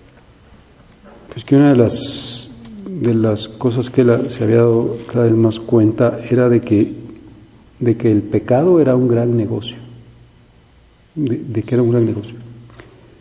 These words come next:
Y, y la vida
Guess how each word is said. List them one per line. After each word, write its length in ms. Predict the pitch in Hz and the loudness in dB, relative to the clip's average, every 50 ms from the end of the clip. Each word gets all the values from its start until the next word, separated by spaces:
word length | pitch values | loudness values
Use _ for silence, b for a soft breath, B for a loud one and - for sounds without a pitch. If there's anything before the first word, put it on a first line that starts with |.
| b b _ _ _ _ - _ _ _ - _ _ _ _ - | b b _ _ _ _ -20 _ _ _ -20 _ _ _ _ 0
Y, 460 | 135 120 117 117 120 - 120 117 127 | 2 4 4 4 4 2 0 0 2
y 20 | |
la 180 | 113 113 113 113 | 2 2 2 4
vida 680 | 120 170 190 185 175 160 139 117 123 - - - - | 4 4 4 4 4 4 2 2 0 -4 -8 -12 -14